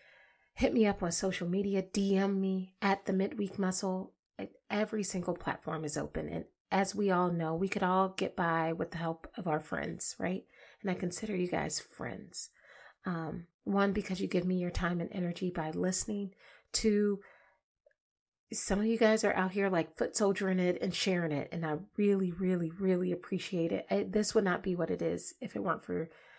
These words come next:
people like you, Colin, who writes in and, or, or send suggestions or helps me out with the content for this week. Um, so good people,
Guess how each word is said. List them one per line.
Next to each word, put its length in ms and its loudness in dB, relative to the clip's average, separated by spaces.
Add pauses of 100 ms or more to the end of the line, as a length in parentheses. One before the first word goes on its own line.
(420)
people 340 4
like 380 2
you, 240 6
Colin, 540 -2
who 200 -4 (140)
writes 400 2
in 400 0
and, 480 -2 (320)
or, 540 0 (340)
or 500 -4 (380)
send 500 2
suggestions 800 0
or 120 0
helps 440 -2
me 220 2
out 260 2
with 140 -2
the 60 -2
content 560 -2
for 100 -6
this 260 -2
week. 360 -10 (520)
Um, 460 2 (420)
so 200 6
good 180 10
people, 540 2